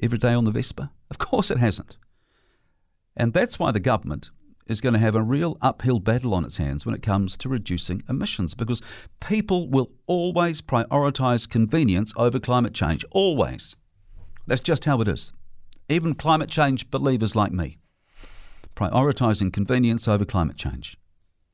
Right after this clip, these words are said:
I've heard a lot of people say since the plan came out yesterday that there's a lot of carrot but not enough stick. For example, there are a couple of transport engineers in the news today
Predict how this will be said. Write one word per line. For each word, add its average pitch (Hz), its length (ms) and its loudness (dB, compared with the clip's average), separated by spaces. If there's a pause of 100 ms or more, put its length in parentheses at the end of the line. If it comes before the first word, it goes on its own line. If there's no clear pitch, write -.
(1040)
I've 117 120 2
heard 147 140 4
a 113 40 0
lot 135 220 2
of - 60 0
people 139 180 2
say 110 200 4
since - 260 -4
the - 80 -10
plan 107 280 0
came 95 240 0
out 101 140 2
yesterday 101 440 2
that 98 200 -2
there's 107 360 2
a - 120 -6
lot 135 180 2
of 180 120 -6
carrot 120 380 2 (320)
but 113 140 -2
not 113 220 0
enough 104 240 0
stick. - 560 -4 (1040)
For 131 80 0
example, 107 400 0
there 110 220 2
are 107 180 0
a - 40 -2
couple 113 300 0
of 98 140 0
transport 110 480 -2
engineers 98 420 0
in 95 60 0
the 95 80 2
news 92 160 -2
today 104 380 0